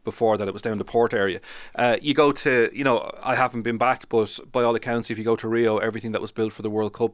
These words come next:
most of it hasn't been looked upon since. Olympic Park in London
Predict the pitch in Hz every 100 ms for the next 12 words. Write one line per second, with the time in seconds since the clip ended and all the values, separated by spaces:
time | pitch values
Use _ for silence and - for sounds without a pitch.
0 | - 117 110 - 101 107 101 101 98 101
1 | 101 - - 98 - 107 - - - -
2 | - - - - 127 131 131 - 127 120
3 | 120 123 135 127 123 117